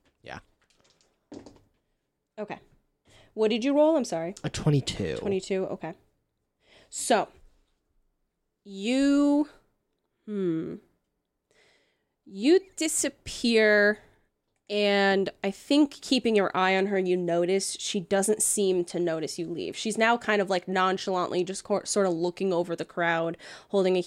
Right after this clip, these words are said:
Speaker 2: ear of corn in her hand. Um, she just sort of looks like a
Speaker 1: Good
Speaker 2: tourist
Speaker 1: choice.
Speaker 2: taking it all in. However,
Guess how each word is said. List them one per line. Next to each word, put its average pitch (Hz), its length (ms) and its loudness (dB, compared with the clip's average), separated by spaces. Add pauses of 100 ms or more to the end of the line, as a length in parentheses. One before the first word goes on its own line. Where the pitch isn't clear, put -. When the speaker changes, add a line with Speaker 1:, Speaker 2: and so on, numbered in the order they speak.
Speaker 2:
ear 185 200 2
of - 180 -4
corn 170 360 -2
in 175 120 0
her 180 160 -4
hand. 170 460 -2 (340)
Um, 196 120 -2
she 262 160 0
just 320 140 0
sort 349 100 2
of 285 80 4
looks 240 160 0
like 220 80 0
a 208 60 2
Speaker 1:
Good 233 100 0
Speaker 2:
tourist 202 340 2
Speaker 1:
choice. - 60 -10
Speaker 2:
taking 185 300 0
it 175 100 0
all 135 180 -2
in. - 320 -10 (440)
However, 202 840 0